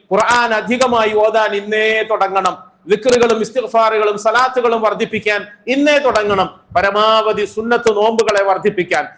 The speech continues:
പ്രത്യേകിച്ച് ആർക്കെങ്കിലും ഖളാ ആയി പോയിട്ടുള്ള നോമ്പുണ്ടെങ്കിൽ റമദാൻ ആകുന്നതിന് മുമ്പ് വീണ്ടെടുക്കാൻ, ഖളാ വീട്ടാൻ നമ്മളൊക്കെ നിർബന്ധമായും ശ്രമിക്കണം, ശ്രദ്ധിക്കണം. അതുപോലെ സദഖ സക്കാത്തുകൾ വർദ്ധിപ്പിക്കണം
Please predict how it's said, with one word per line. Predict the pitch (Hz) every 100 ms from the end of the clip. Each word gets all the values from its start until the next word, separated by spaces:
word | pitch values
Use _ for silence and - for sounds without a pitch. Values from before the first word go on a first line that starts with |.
| _
പ്രത്യേകിച്ച് | 185 208 196 190 190
ആർക്കെങ്കിലും | 180 160 202 220 214 202 202 -
ഖളാ | 196 240
ആയി | 233 240
പോയിട്ടുള്ള | 226 226 214 214 202
നോമ്പുണ്ടെങ്കിൽ | 214 233 240 226 220 247 269 - _ 151 202
റമദാൻ | 269 285 277
ആകുന്നതിന് | 240 247 269 262 247 240 233
മുമ്പ് | 240 247 233 -
വീണ്ടെടുക്കാൻ, | 226 285 277 226 185 156 -
ഖളാ | 233 302
വീട്ടാൻ | 294 254 233 208 143 _ -
നമ്മളൊക്കെ | 196 208 196 202 196 170 180
നിർബന്ധമായും | 190 208 202 196 196 196 196 185
ശ്രമിക്കണം, | - 220 233 226 190 170
ശ്രദ്ധിക്കണം. | 196 185 214 190 180 - - -
അതുപോലെ | 277 247 208 190 139 - -
സദഖ | 170 196 202 190
സക്കാത്തുകൾ | 180 202 233 233 226 208
വർദ്ധിപ്പിക്കണം | 202 190 240 226 214 190